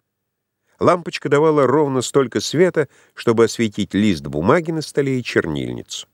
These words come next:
На листе была нарисована курносая рожа,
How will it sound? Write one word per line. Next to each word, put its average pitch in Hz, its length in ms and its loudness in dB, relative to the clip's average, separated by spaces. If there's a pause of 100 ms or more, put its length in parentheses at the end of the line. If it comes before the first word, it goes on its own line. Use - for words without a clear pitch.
(1000)
На 87 80 0
листе 117 360 2
была 104 260 4
нарисована 90 600 0
курносая 80 640 -2
рожа, 147 460 0